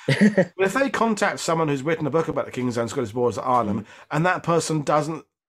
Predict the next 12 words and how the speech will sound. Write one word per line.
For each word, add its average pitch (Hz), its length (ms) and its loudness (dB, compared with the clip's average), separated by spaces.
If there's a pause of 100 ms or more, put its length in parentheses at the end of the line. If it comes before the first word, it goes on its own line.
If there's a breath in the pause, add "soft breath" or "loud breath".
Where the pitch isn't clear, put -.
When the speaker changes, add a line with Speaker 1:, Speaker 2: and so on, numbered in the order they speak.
(460)
Speaker 2:
respond 147 440 0
to 120 80 -4
the 165 60 0
email, 127 300 -2
they'll 180 200 2
go 202 220 0
elsewhere. 220 380 -4
Speaker 1:
<clears throat> 120 380 0 (220)
Speaker 2:
If 101 100 -10
you 117 100 6
Speaker 1:
Yeah. 110 80 6
Speaker 2:
respond, 135 640 0